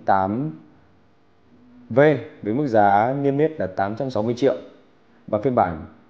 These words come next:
thứ ba là phiên bản một chấm tám H V phiên bản Iris với mức giá là chín trăm năm mươi lăm triệu đồng.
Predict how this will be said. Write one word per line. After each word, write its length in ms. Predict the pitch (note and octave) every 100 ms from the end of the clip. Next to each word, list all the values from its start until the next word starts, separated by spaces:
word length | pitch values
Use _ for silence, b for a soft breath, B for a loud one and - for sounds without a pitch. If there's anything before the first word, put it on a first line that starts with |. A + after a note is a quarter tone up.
| _
thứ 80 | A2
ba 240 | A#2 A#2+
là 100 | G#2+
phiên 220 | F#2+ A#2 A2
bản 260 | F2 E2+ F#2
một 120 | F#2 F2+
chấm 160 | F#2+ F#2
tám 460 | F#2 E2+ F#2+ B2 -
H 240 | C3+ C#3
V 40 | B2 B2 A#2+
phiên 120 | A2+
bản 380 | G2+ E2+ G#2 G#2+
Iris 280 | D3+ D#3+ - - - _ - _ _ b b b -
với 100 | A2
mức 120 | C#3
giá 160 | A2
là 120 | A2 G#2+
chín 300 | - A2+ B2+
trăm 280 | D3 B2
năm 140 | B2 A#2
mươi 80 | A2+
lăm 120 | G#2+
triệu 140 | G#2
đồng. 180 | G2+